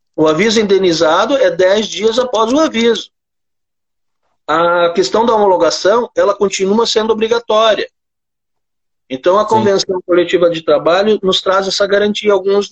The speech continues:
Speaker 1: alguns não estavam res-, respeitando isso aí. A gente teve até uma
Speaker 2: É,
Speaker 1: audiência
Speaker 2: mas tem outro lado, Neivo. A, a convenção coletiva de trabalho traz garantias pro empregador também. Ela é uma negociação coletiva.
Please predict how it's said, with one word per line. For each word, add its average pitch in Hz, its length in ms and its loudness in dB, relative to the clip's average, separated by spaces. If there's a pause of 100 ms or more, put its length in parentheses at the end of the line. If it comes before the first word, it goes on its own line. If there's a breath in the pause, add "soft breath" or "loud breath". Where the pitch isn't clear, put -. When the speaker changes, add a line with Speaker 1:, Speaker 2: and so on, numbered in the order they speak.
Speaker 1:
alguns 208 560 0
não 220 220 2
estavam 202 480 0
res-, 202 240 0
respeitando 196 760 0
isso 196 200 -4
aí. 226 160 2
A 175 80 2
gente 156 280 -8
teve 170 220 2
até 180 380 2 (360 loud breath)
uma 147 140 0
Speaker 2:
É, 143 40 2
Speaker 1:
audiência 156 280 0
Speaker 2:
mas - 140 0
tem 165 140 -4
outro 220 280 -2
lado, 190 380 -2
Neivo. 123 400 -2
A, 113 340 -4
a 113 60 -4
convenção 147 560 -4
coletiva 170 480 -4
de 151 80 -8
trabalho 127 440 -4
traz 180 240 -4
garantias 175 400 -4
pro 190 140 -8
empregador 170 560 -4
também. 147 400 -6
Ela 123 160 -2
é - 20 0
uma 147 140 -4
negociação 160 540 -6
coletiva. 151 640 -10